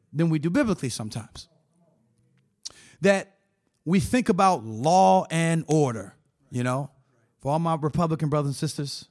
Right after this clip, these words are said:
God bless us. You. <laughs>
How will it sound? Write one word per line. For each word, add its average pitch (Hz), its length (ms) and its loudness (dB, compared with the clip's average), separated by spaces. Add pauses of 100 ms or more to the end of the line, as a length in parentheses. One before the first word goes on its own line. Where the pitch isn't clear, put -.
(120)
God 139 160 -4
bless 143 300 -6
us. - 320 -10 (1200)
You. 135 280 -2 (880)
<laughs> 214 200 -20